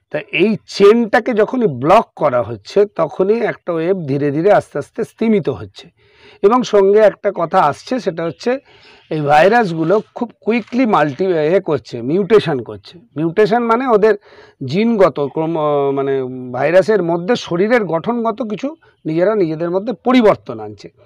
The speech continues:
পরিবেশের সঙ্গে তাদেরকে মানাতে। এখন যেটা আসছে আলফা, বিটা, ওগুলো বিরাট নাম,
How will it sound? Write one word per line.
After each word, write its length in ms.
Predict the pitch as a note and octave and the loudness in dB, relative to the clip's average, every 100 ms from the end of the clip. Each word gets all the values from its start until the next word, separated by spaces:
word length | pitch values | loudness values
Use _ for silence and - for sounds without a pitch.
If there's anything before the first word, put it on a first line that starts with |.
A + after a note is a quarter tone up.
| _ _ | _ _
পরিবেশের 480 | F#3+ F#3 E3+ - D#3+ | 0 0 -2 -6 -12
সঙ্গে 320 | - F#3 A3 | -8 -8 -6
তাদেরকে 400 | F3 D3 C#3 D3+ | -6 -6 -8 -8
মানাতে। 460 | E3 G#3 E3 A#2+ A#2 _ _ - - - _ - | 0 2 0 -4 -20 _ _ -20 -20 -20 _ -8
এখন 280 | D#3+ A#3+ A#3+ | -4 -2 -2
যেটা 220 | A#3 A#3+ | 2 4
আসছে 440 | G#3 - A3+ G#3+ - | 4 2 2 2 2
আলফা, 360 | - D#3+ D#3 G3 | -2 -2 2 2
বিটা, 440 | F3+ E3+ F#3 F3+ - - - | 2 -2 2 2 0 -12 -8
ওগুলো 260 | G#3+ B3 A#3 | -2 0 0
বিরাট 420 | D3 D#3 G#3+ A3 | -2 2 4 4
নাম, 340 | E3 F3 C4 | 2 0 -2